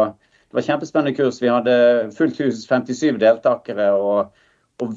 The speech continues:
veldig, veldig god respons, rett og slett. Altså,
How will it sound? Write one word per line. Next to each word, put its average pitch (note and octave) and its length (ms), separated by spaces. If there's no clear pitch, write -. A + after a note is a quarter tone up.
veldig, D3+ 560
veldig C#3+ 340
god B2 480
respons, G#2+ 480
rett G2+ 160
og A2 60
slett. G2+ 100
Altså, A#2+ 160